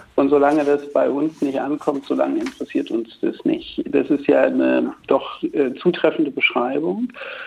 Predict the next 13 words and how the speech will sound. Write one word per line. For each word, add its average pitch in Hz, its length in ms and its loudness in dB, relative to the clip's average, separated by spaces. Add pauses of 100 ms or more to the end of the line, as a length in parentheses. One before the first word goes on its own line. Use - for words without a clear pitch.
(280)
Was 147 200 0
auch 151 300 0
dann 147 280 0
immer 151 300 2
übrigens 151 380 -4 (100)
die 139 60 -8
Überraschung, 143 880 0 (160)
diese 139 380 -2
seltsame, 135 640 -2
wir 131 120 -8
haben 147 140 -2
ja 139 80 -6
neuerdings 131 500 -4